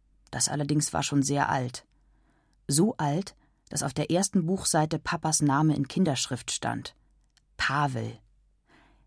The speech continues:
Er hatte es zu seinem sechsten Geburtstag bekommen. „Soll ich dir vorlesen?“, fragte Mama und stellte Luisa den Abendkakao auf den Sofatisch. Luisa schüttelte den Kopf.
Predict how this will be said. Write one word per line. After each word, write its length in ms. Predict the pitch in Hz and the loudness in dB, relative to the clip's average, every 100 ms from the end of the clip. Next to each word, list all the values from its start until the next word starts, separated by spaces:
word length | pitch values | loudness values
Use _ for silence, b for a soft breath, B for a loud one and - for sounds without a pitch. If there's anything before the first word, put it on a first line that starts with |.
| b - | b 0
Er 120 | 143 | 2
hatte 220 | 202 240 | 2 2
es 140 | - - | -2 -2
zu 100 | 165 | 0
seinem 240 | 156 143 | 4 4
sechsten 380 | 139 156 - 180 | 2 0 0 2
Geburtstag 480 | 143 160 - 143 - | 2 -2 -2 -4 -8
bekommen. 420 | 123 123 113 113 _ _ _ _ _ _ _ _ - | -8 -6 -6 -8 _ _ _ _ _ _ _ _ -8
„Soll 160 | - 180 | -2 0
ich 80 | - | 0
dir 100 | 156 | -2
vorlesen?“, 720 | - 247 180 151 156 208 - _ _ _ | 4 6 6 4 2 0 -2 _ _ _
fragte 340 | - 139 - | 0 0 2
Mama 320 | 135 131 143 135 | 4 6 6 4
und 140 | 127 | 2
stellte 300 | - 139 135 | -2 -2 0
Luisa 420 | 135 - 147 143 | -2 0 2 2
den 160 | 127 127 | 2 2
Abendkakao 720 | 131 147 147 131 123 - 123 | 2 4 2 0 -8 -4 -2
auf 140 | 117 - | -2 -4
den 160 | 120 | -4
Sofatisch. 640 | 120 123 - - 127 - - _ _ _ _ _ _ _ _ - | -4 -6 -8 -8 -6 -6 -6 _ _ _ _ _ _ _ _ -6
Luisa 420 | 123 131 127 120 | -4 -2 -2 -2
schüttelte 400 | - 127 123 123 | -4 -4 -4 -4
den 180 | 117 113 | -4 -6
Kopf. 400 | - - - | -8 -10 -12